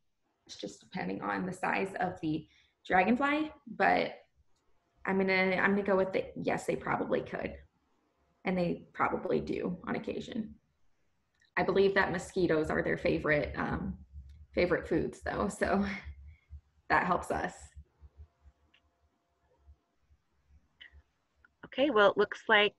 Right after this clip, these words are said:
Speaker 2: there are no more questions at this time. And, um, just to reiterate, there will be resources sent out to you,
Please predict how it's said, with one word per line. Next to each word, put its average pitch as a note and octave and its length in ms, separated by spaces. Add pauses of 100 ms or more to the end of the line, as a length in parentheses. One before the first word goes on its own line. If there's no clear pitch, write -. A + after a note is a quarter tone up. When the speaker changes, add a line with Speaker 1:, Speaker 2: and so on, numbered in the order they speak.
Speaker 2:
there G3+ 180
are F#3+ 160
no F#3 180
more A3 160
questions G#3+ 540
at F3+ 200
this G3 160 (220)
time. F3 440 (500)
And, F3+ 560
um, F3 240
just F#3+ 200
to G3+ 100
reiterate, F3+ 640 (360)
there F3+ 220
will F#3 160
be G3 140
resources F3+ 840 (120)
sent E3+ 220
out E3 260
to - 120
you, F3 540